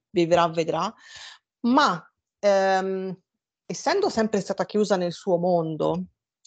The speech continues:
essendo anche, eh, tendente, incline a raccontare palle, potrebbe anche aver, ehm, riferito, ehm, potrebbe essere entrata in una parte, ecco,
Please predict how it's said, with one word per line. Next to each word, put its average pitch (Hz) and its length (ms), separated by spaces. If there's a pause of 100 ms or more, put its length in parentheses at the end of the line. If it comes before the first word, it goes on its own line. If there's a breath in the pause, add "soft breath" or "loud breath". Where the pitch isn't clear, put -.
essendo 254 420
anche, 190 560
eh, 160 300
tendente, 175 720
incline 180 640
a 175 140
raccontare 175 580
palle, 170 640 (1120)
potrebbe 214 460
anche 202 580 (400 loud breath)
aver, 185 800
ehm, 165 560
riferito, 190 1040 (420 loud breath)
ehm, 170 640
potrebbe 262 400
essere 233 160
entrata 220 360
in 208 80
una 185 140
parte, 165 600 (260)
ecco, 160 520